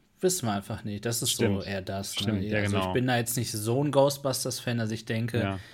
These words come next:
Speaker 1: ist mir eigentlich egal, was da für eine Qualität kommt, es wird gut, so wie bei G T A.
Speaker 2: Genau.
Speaker 1: Ja, wissen wir, wie gut es läuft. Und, ähm, hier in dem Sinne
Speaker 2: Sehr gut.
Speaker 1: ist das dann, ja, ich bin ja oft einfach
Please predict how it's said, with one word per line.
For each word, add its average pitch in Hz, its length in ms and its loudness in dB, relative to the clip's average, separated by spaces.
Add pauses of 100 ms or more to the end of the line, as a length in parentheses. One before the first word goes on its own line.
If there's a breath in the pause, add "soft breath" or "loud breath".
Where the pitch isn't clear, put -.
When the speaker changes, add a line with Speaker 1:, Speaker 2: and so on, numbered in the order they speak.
(160 loud breath)
Speaker 1:
ist - 160 -12
mir 123 80 2
eigentlich 113 220 0
egal, 123 360 6
was 110 180 0
da 110 100 -4
für - 140 -6
eine 107 120 0
Qualität 107 540 -2
kommt, 113 200 -2
es - 120 -2
wird 110 120 -4
gut, 127 280 -2
so 104 120 -4
wie 101 120 -2
bei 98 180 -4
G 95 160 -4
T - 200 -6
A. 104 340 -4 (600 soft breath)
Speaker 2:
Genau. 92 360 0
Speaker 1:
Ja, 98 200 -4 (120)
wissen 107 240 -4
wir, 107 300 -2 (180)
wie 110 100 -6
gut 110 180 -4
es - 120 -8
läuft. 113 560 -2
Und, 101 460 -4
ähm, 104 200 -4
hier 113 220 0
in 110 80 0
dem 113 220 2
Sinne 120 300 0
Speaker 2:
Sehr 101 140 6
gut. 90 180 0 (360 soft breath)
Speaker 1:
ist - 160 -2
das 113 180 0
dann, 110 480 0 (200)
ja, 107 240 2
ich 120 100 0
bin 156 180 2
ja 151 220 8
oft 156 280 0
einfach 139 420 2